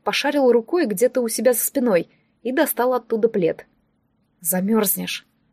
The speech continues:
наклонившись к лицу и накинув его мне на плечи, прошептал Айс. Не знаю, что было более интимным —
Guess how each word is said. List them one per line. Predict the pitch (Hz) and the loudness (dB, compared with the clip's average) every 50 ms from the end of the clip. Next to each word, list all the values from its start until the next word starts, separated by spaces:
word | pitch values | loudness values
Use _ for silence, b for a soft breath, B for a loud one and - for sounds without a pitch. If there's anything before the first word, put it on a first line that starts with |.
| _ _ _ | _ _ _
наклонившись | 202 196 - - 202 202 220 214 - - 196 - | -8 -4 0 2 2 4 4 2 0 -2 -4 -4
к | - 208 | -2 -2
лицу | 202 196 - - 294 285 | -2 0 0 2 2 2
и | 233 | 2
накинув | 196 190 185 - - 233 226 202 - | 2 0 -2 -2 -2 -2 -2 -2 -2
его | - 208 196 208 | -2 0 0 0
мне | 202 196 196 | 0 0 0
на | 196 190 | -2 0
плечи, | 208 254 269 - 285 262 B B B B B | 0 0 0 2 0 0 B B B B B
прошептал | - 202 - - - - - 226 214 214 196 | -6 -4 -2 -2 -4 -2 0 2 4 4 4
Айс. | 175 160 - - - - _ _ _ _ _ _ _ _ _ _ _ _ _ | 2 0 -2 -6 -10 -12 _ _ _ _ _ _ _ _ _ _ _ _ _
Не | 202 208 202 | -2 -2 0
знаю, | - 220 320 349 302 233 220 | 2 2 2 4 4 2 2
что | - - 220 | 2 2 2
было | 214 254 262 262 226 | 4 4 4 4 4
более | 214 294 349 302 233 202 | 4 2 2 2 2 2
интимным — | 196 185 - 302 247 214 180 165 - | 0 0 0 0 2 2 0 -2 -4